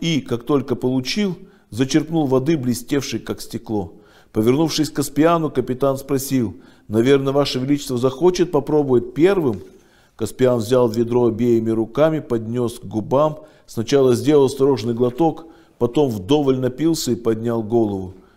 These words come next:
Его лицо изменилось. Не только глаза, но даже каждая чёрточка теперь стала ярче. "Да, пресная,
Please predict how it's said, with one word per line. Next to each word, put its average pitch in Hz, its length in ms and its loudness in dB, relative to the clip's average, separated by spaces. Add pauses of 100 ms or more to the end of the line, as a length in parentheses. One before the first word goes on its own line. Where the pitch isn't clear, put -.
(140)
Его 113 240 2
лицо 117 460 -2
изменилось. 113 760 -10 (320)
Не 117 100 -2
только 151 340 2
глаза, 143 440 2
но 120 120 -4
даже 117 260 -2
каждая 151 540 0
чёрточка 147 760 -6
теперь 127 380 -6
стала 127 300 -2
ярче. 113 480 -6 (360)
"Да, 151 560 -2 (480)
пресная, 147 640 -2